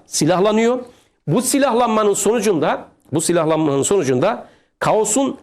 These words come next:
daha da büyüyeceği ve hatta olası bir küresel savaşa neden olabileceği ifade, ifadesidir bu diyor. Hani Haluk Hoca dedi ya, peki bu para kimin cebine giriyor? Şimdi dönüp dolaşıp aynı şeye geliyoruz. Amerika Birleşik Devletleri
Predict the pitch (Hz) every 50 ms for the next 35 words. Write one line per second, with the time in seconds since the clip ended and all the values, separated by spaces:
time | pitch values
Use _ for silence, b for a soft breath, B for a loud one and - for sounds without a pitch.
0 | - - - 156 165 180 247 285 277 262 196 190 180 156 151 143 127 117 127 151
1 | 220 269 277 - b b b b b - 123 - - 285 302 302 - 233 185 151
2 | 123 - - - - - 175 196 226 240 240 - - 311 233 214 226 220 214 -
3 | b b b b b - 190 185 220 196 - 254 254 254 254 - - - 208 202
4 | 214 220 214 - - 233 220 - - 160 170 202 196 240 220 202 202 190 180 165
5 | 170 170 151 135 170 226 294 285 - B B B - 240 202 - 202 185 185 165
6 | 196 226 226 233 - - - _ - 180 175 196 196 190 190 185 - 240 196 202
7 | 170 139 - 127 123 101 98 90 82 90 - - _ _ _ - 131 147 123 143
8 | 170 170 175 170 151 165 151 175 180 226 226 190 117 92 - - _ _ _ _
9 | _ _ _ - - - 165 127 113 113 151 196 202 - - - - 156 165 180
10 | 147 - - 214 240 214 143 139 120 123 127 113 110 117 113 131 170 247 277 -
11 | - _ _ _ - - 143 123 107 107 123 180 233 240 - - 156 147 143 139
12 | - - 123 120 - - - - 156 196 190 160 - 180 175 156 147 131 123 110
13 | 98 - b b b b b b b _ _ _ _ _ _ _ - 131 151 180
14 | 196 190 196 202 196 202 196 - 202 202 - 165 180 185 190 185 185 185 180 185
15 | 196 170 175 123 - -